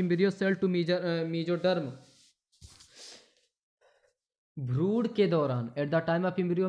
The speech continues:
means भ्रूण के दौरान, मीन्स जब, अ, ऑर्गेनिज्म डेवलप हो रहा होता है, जब एम्ब्रियो डेवलप हो रहा होता है उस दौरान cell to mesoderm, उस दौरान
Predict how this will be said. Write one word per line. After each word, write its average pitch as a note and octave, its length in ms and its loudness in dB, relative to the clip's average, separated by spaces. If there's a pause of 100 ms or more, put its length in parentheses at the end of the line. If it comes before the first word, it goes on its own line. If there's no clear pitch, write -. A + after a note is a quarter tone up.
means C#4+ 320 -4
भ्रूण F#3+ 320 2
के G3 120 0
दौरान, D#3 280 -2
मीन्स G#3 320 -4
जब, F#3 360 -2
अ, G#3+ 420 -4
ऑर्गेनिज्म E3 760 -2
डेवलप F3 580 -2
हो F#3+ 120 0
रहा E3+ 180 0
होता C#3+ 280 -2
है, C3 120 -2
जब E3+ 260 -2
एम्ब्रियो E3+ 580 0 (140)
डेवलप F3 580 -2
हो F3+ 100 -2
रहा F3 180 -2
होता E3 380 -2
है F3 280 -4 (240)
उस A3 220 0
दौरान F3+ 680 4 (1000)
cell F#3+ 240 2
to G3+ 60 4
mesoderm, E3+ 580 2 (380)
उस G3+ 220 -2
दौरान F3 500 0